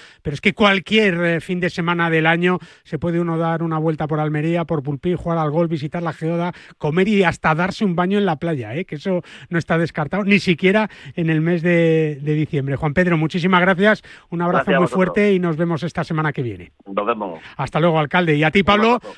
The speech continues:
Speaker 1: lo mismo, felicidades por esta decisión. Ojalá que haya más torneos importantes en Aguilón Golf,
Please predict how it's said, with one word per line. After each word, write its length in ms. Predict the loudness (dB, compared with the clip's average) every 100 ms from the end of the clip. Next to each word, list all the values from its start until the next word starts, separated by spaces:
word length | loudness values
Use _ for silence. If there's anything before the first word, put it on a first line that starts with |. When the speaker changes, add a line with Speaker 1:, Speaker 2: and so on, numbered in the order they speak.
| -10
Speaker 1:
lo 140 | -6
mismo, 400 | 0 2 2 2
felicidades 680 | 0 -4 -2 0 2 2 0
por 140 | 0
esta 200 | -2 2
decisión. 600 | 2 2 -2 2 2 2 -4 -10
Ojalá 440 | -2 0 2 2 2
que 240 | 2 4
haya 240 | 4 2 2
más 340 | 2 0 -4 -20 -20 _
torneos 560 | 0 2 2 4 4 2
importantes 720 | 0 2 2 2 2 0 -2
en 140 | 0
Aguilón 400 | 0 2 0 0
Golf, 240 | 2 2